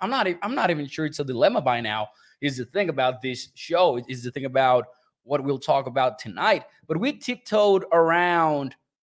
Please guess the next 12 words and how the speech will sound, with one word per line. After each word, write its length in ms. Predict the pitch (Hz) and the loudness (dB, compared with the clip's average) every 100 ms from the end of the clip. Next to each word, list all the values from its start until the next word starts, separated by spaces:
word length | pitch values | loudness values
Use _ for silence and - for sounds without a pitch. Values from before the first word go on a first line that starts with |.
| _ _ _ _ | _ _ _ _
you 180 | 147 156 | -4 0
know, 460 | 156 135 123 117 - - | 2 2 0 -2 -8 -10
uh, 160 | 131 127 | -6 -4
Michael 480 | 147 202 208 175 | 2 2 2 -4
Gallup 380 | 127 123 113 110 | -2 -4 -4 -8
and 120 | 123 | -2
what 180 | 139 208 | 4 4
his 220 | 175 196 | 2 -8
future 400 | - 180 160 143 | -6 -8 -8 -8
looks 380 | 117 107 127 - | -6 -2 -2 -4
like. 300 | 95 101 - _ _ _ _ | -14 -14 -16 _ _ _ _
Now, 520 | 139 175 180 175 - | 2 4 4 2 -4